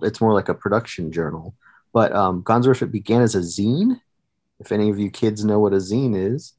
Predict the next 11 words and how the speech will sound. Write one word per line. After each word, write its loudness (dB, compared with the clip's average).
And, 2
um, 0
it -4
was 0
movie 6
reviews 4
of -2
obscure, 0
cult, -8
weird -2
films. 0